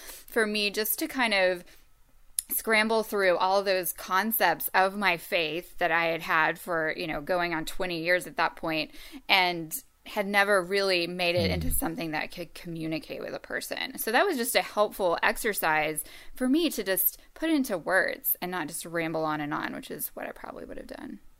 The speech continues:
Speaker 1: So.
Speaker 2: Yeah, that's great. That's, that's one of the things that, one of the ways that I think we can, one of the most basic ways that we can share our faith is to just share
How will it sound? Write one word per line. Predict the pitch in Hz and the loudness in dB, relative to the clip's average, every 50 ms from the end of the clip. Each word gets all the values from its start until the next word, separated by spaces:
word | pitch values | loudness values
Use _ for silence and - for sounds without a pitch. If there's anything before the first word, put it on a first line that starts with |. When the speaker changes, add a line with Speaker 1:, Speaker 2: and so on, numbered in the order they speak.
| _ - - - - - - | _ -20 -20 -20 -20 -20 -20
Speaker 1:
So. | - - _ - - _ _ _ - - - - - - - - | -20 -20 _ -20 -20 _ _ _ -16 -14 -12 -12 -12 -10 -4 0
Speaker 2:
Yeah, | 107 127 127 95 | 0 2 2 2
that's | 87 92 - - - | 0 -2 -4 -6 -2
great. | - 113 117 113 - | 2 2 2 2 2
That's, | 117 113 113 - - | 0 0 0 2 4
that's | 147 123 - - | 4 4 4 4
one | 110 107 123 127 | 6 6 6 8
of | 117 | 6
the | 110 101 | 6 4
things | - 107 98 95 95 87 78 | 4 2 2 2 2 2 2
that, | - 95 90 - - - - - - - - - - | 2 2 2 2 -2 -8 -16 -14 -14 -14 -16 -6 2
one | - 120 120 | 6 6 6
of | 110 | 6
the | 107 92 | 6 6
ways | 90 104 113 117 98 | 6 8 8 8 8
that | 107 95 | 6 2
I | 92 | 2
think | 87 - 101 95 - | 2 2 -2 -2 -2
we | - 104 - | -4 -4 -4
can, | - 95 90 90 - - - _ _ - _ _ _ - - _ - - | -2 -2 -2 -2 -4 -10 -16 _ _ -20 _ _ _ -20 -20 _ -4 0
one | 117 107 | 2 4
of | 107 | 4
the | 101 | 4
most | 95 - - - | 2 2 6 6
basic | 110 110 104 - 92 - | 6 6 6 4 0 0
ways | - 87 85 85 | 0 0 2 0
that | - 58 | -2 -4
we | 87 82 | -4 -6
can | - 82 | -4 -6
share | - - - 98 92 90 | -6 -2 2 2 4 4
our | 85 85 | 4 2
faith | - - 104 98 90 85 - - | 0 0 2 2 2 0 -2 -2
is | 98 95 85 - | -2 -2 -2 -2
to | 101 87 | -4 -6
just | - 90 - | -4 -2 -2
share | - - 95 90 87 | 0 0 0 0 0